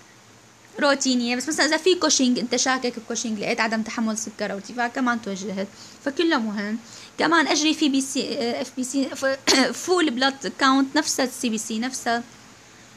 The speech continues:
يعني، آه، فول بدال السي بي سي.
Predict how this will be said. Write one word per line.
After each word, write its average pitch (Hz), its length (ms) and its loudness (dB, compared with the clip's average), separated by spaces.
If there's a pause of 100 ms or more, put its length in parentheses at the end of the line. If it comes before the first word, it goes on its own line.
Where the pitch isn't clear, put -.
(220)
يعني، 214 380 0
آه، - 380 -6
فول 285 440 -2
بدال 220 440 0
السي - 280 -8
بي 196 100 -6
سي. - 160 -8